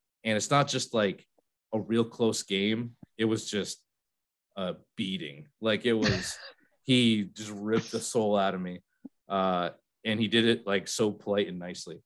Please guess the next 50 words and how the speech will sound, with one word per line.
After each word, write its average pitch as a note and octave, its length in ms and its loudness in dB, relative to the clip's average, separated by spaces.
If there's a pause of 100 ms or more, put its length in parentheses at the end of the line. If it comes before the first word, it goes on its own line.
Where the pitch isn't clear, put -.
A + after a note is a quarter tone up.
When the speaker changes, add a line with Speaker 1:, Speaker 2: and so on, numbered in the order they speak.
(160)
Speaker 1:
<laughs> - 220 -10
And D#3 100 2
I G3 40 4
was A3+ 180 8
just D3 220 2
like, E3+ 200 8 (340)
Speaker 2:
<laughs> - 340 0
Speaker 1:
yeah, D3 140 6
people E3 240 4
are - 60 10
like, C3+ 80 4
"Good - 160 2
game, C3+ 220 2
man." A#2+ 160 2
I'm A#2 80 0
like, A2 160 -4
"Yeah, D3 380 6 (140)
yeah, C3+ 500 2 (220)
yeah." F#3 180 6 (200)
I, C3 80 8
like, C3 200 0 (400)
threw D3+ 100 4
my C3 140 6
hat C3 220 4
in A#2+ 40 -8
the B2 60 -2
ground, A#2+ 340 0
kicked - 300 -8 (140)
imaginary A2+ 420 -2
dirt A2 260 2
at G#2+ 200 6
it, G#2+ 120 2
you G#2+ 60 -2
know, G#2 240 4
just G#2 320 -8
Yosemite - 360 -2
Samming G#2 400 0
it. - 180 -4 (440)
Um, G2+ 440 -2 (360)
eh, B2+ 120 4
'cause C#3 160 2
it C#3+ 40 4
was B2+ 140 2
just, C3 160 0
I'd B2 160 6
never A2+ 320 2
come, F#2+ 480 -4 (640)
like, G2 220 -8
that F#2+ 200 0
close. - 440 -8